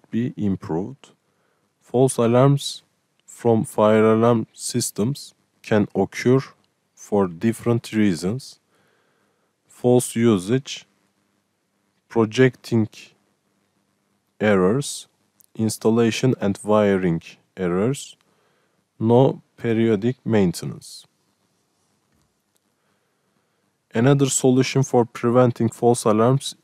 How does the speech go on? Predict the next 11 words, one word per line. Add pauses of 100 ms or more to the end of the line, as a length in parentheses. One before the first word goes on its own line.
(140)
is
the
integration
of
software (120)
and
I
P
camera
systems (840)
that